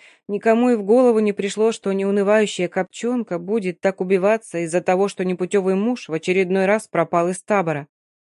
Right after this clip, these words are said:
К тому же последние месяцы беременности Юлька в самом деле выносила тяжело. Страшная тошнота и слабость, которые, по уверениям опытных женщин, должны были навсегда отступить к середине срока,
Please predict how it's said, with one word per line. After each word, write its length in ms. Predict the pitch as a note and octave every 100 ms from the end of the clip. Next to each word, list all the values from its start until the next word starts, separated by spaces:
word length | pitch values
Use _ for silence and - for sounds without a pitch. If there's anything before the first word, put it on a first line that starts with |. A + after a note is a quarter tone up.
| _ _
К 80 | -
тому 220 | B3+ D4+
же 120 | C#4
последние 500 | A#3 A#3 B3 A3+ A3+
месяцы 380 | A3+ A3+ G3+ G3+
беременности 640 | F#3+ A3 C4 F3+ D3+ - D3
Юлька 320 | F#3 F#3 A3
в 60 |
самом 340 | - A3 A3 G#3+
деле 320 | G3 F3 D#3
выносила 500 | D#3+ E3 - E3 D#3+
тяжело. 540 | D#3 E3 F#3 E3 C#3+ - _ _ _ _ _ _ -
Страшная 560 | - G#3 A3+ - G3+
тошнота 520 | F#3+ G3 F#3+ F#3 G3+
и 40 | G3
слабость, 540 | - A3 B3 E3 D#3+
которые, 420 | - D#3 F3+ E3+
по 120 | D#3 E3+
уверениям 580 | E3+ F3+ F#3 E3 E3
опытных 420 | E3+ E3+ E3 E3+ E3
женщин, 460 | F3 E3 - D3
должны 340 | D3+ E3+ F3+ F3+
были 200 | E3 E3
навсегда 480 | E3 - F3 E3+
отступить 460 | D#3 - F3+ F#3+ D#3+
к 40 |
середине 480 | - E3+ E3+ E3+ E3
срока, 420 | D#3+ A#3 B3 D3